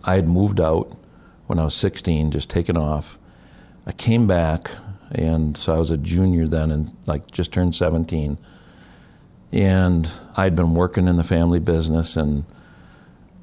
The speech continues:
my brother and I were working on a project. He's a year older than me. We were working on a project at a racquetball court with a plumber. And this plumber would come to the job, the master plumber that worked for my dad. We had forty-some employees, but this one guy was new.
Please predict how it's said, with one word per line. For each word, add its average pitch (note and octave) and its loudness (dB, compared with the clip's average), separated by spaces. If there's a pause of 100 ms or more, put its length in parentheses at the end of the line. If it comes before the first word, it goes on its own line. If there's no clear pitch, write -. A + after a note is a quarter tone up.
(120)
my F2 2
brother F#2+ 2
and F2 4
I E2+ 4
were E2+ 0
working F2+ 2
on D#2 2
a D#2 0
project. E2+ 0
He's D#2+ 0
a D#2+ 2
year E2 2
older F2 2
than D#2 -2
me. D#2 0 (100)
We G2 -6
were F2 2
working F2 0
on E2+ 2
a D#2+ -2
project F2 -2
at E2 0
a D2+ 0
racquetball - -4
court - -6 (960)
with E2+ -2
a D#2+ 0
plumber. D#2+ -2 (340)
And D#2 0
this D#2+ -2
plumber G2+ 2
would D2+ -2 (880)
come G2 0
to G2 4
the F2+ 0
job, D#2+ 0
the E2 0
master E2+ 0
plumber E2 0
that D2+ 0
worked E2 -2
for - -4
my E2+ 2
dad. D#2 2
We D#2 0
had D2+ -2
forty-some E2 0
employees, D#2+ 0
but D#2+ -6
this - -4
one E2+ 2
guy E2 2
was E2 0
new. E2 2